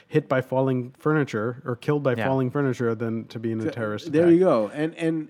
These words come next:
Speaker 3: and we're not banning furniture on second floors.
Speaker 1: Yeah, and, and, uh, the other, the flip side of that argument is everyone talks about, like, the number of car accidents. People die, you know, you have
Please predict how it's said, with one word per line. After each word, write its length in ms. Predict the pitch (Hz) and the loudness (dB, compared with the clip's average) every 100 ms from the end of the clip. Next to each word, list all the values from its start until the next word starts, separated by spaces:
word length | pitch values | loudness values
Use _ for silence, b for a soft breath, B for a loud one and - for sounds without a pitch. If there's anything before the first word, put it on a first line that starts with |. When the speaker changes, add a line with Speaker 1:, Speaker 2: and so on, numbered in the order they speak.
| - | -6
Speaker 3:
and 220 | 139 139 | -4 -2
we're 80 | 139 | -4
not 180 | 156 | -6
banning 260 | 135 143 139 | -6 -6 -8
furniture 480 | - 139 131 - 117 | -8 -10 -10 -8 -6
on 140 | 110 | -6
second 320 | - 120 107 | -8 -12 -14
floors. 160 | - 254 | -6 -2
Speaker 1:
Yeah, 180 | - 117 | -2 0
and, 140 | 143 | 0
and, 240 | 160 160 156 | 2 2 4
uh, 160 | 160 | 4
the 200 | 147 151 | 4 6
other, 280 | 151 165 156 | 8 8 8
the 140 | 139 | 4
flip 280 | 131 151 135 | -2 -2 -2
side 160 | 147 131 | 2 4
of 40 | 135 | 8
that 140 | 196 | 10
argument 380 | 185 151 139 135 | 8 6 0 0
is 80 | 131 | 0
everyone 280 | 131 127 | 0 0
talks 220 | 117 120 120 | -2 -4 -2
about, 160 | 127 | -2
like, 160 | 117 113 B B _ | -2 -4 B B _
the 80 | 117 | -2
number 240 | 123 170 | 2 2
of 100 | 214 | 4
car 200 | 233 269 | 4 4
accidents. 280 | 160 131 117 | 2 -2 -4
People 240 | 143 151 | -4 -2
die, 260 | 143 123 131 | 0 0 0
you 100 | 127 | 0
know, 180 | 117 131 | -2 -2
you 120 | 135 | 0
have 260 | 123 120 | -2 -4